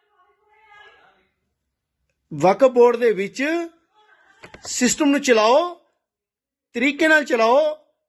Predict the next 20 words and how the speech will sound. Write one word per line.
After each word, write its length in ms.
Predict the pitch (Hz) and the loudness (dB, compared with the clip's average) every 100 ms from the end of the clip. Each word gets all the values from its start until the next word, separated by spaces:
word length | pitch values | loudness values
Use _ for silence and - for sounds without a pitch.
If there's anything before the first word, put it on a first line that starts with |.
| _ | _
ਸਾਰੇ 420 | - - 196 240 | -18 -6 -2 -2
ਮੈਂਬਰਾਂ 460 | 254 202 196 233 254 | -2 -4 -2 0 0
ਨੂੰ 280 | 285 302 339 _ | -2 -6 -16 _
ਲੈ 240 | 180 180 190 | -8 -4 -2
ਕੇ 140 | 262 | -2
ਨਾਲ 260 | 233 208 214 | -2 0 -2
ਚੱਲੋ। 420 | 220 233 302 330 - _ _ _ _ _ _ _ _ _ _ | -2 -2 -2 -4 -10 _ _ _ _ _ _ _ _ _ _
ਤੁਸੀਂ 240 | 196 233 | -6 0
ਤਾਂ 80 | 269 | 2
ਆਪਣੇ 220 | 262 277 | 2 -2
ਮੈਂਬਰਾਂ 340 | 262 196 202 226 | -2 0 -2 -2
ਦੇ 80 | 262 | -4
ਹੀ, 40 | |
ਸੁਣਿਆ, 260 | 254 285 277 | -4 -4 -2
ਖਿਲਾਫ 260 | 262 277 | 0 0
ਬਹੁਤ 260 | 269 262 269 | 2 0 0
ਚ-, 240 | 269 247 - | -10 -12 -6
ਚੱਲ 220 | 262 247 | -6 -2
ਰਹੇ 220 | 262 269 | 2 2
ਹੋ। 140 | 285 | 0